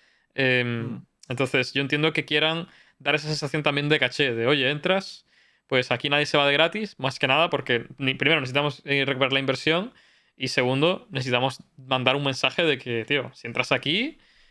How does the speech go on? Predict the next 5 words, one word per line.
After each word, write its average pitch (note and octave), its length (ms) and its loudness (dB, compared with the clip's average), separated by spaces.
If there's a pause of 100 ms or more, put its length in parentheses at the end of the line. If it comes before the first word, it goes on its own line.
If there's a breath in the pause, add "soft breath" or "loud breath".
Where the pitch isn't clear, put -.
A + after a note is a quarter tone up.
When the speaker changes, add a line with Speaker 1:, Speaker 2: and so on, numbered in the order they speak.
(140 soft breath)
Speaker 1:
eh, A#2+ 600 2
que - 80 -4
sepas - 300 -2
que B2+ 580 2
o, A#2 600 0